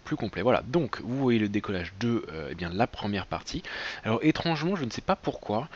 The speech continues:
euh, mais vous voyez que, eh bien, la fusée se met à tourner sur elle-même tout de suite.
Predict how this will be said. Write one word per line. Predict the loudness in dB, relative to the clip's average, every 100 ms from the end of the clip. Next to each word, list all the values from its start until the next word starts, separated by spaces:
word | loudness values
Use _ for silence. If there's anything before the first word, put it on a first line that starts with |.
| -10 -10 -6
euh, | -2 2 2 2
mais | 2
vous | 0
voyez | 2 2 2
que, | 2 0 0
eh | 0
bien, | 0
la | 0
fusée | -2 -6
se | 0
met | 4
à | 4
tourner | 4 0 2 0
sur | 0 0 2
elle-même | 2 0 -2 -2
tout | -2
de |
suite. | -2 -6 -6